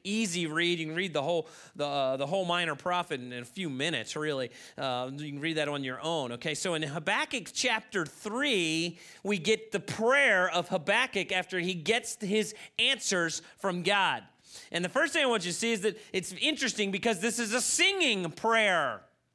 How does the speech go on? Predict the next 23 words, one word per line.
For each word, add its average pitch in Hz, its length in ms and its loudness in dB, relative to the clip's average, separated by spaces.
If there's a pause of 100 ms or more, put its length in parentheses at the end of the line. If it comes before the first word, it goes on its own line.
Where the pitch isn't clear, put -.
(240)
okay? 208 480 -2 (480)
It's 175 180 -4
a 254 80 2
singing 302 600 2
prayer. 147 420 0 (320)
Habakkuk 226 400 -2
chapter 254 340 0
three, 226 240 0
verse 226 240 0
one, 233 280 0
it 156 100 -4
says, 208 300 0 (420)
"This 240 500 2 (200)
prayer 202 640 4 (220)
was 190 280 2
sung 202 840 4 (140)
by 185 220 2
the 180 120 -4
prophet 220 720 2 (180)
Habakkuk." 208 640 2 (760)
I 131 140 -6
love 202 380 0
that, 151 500 -2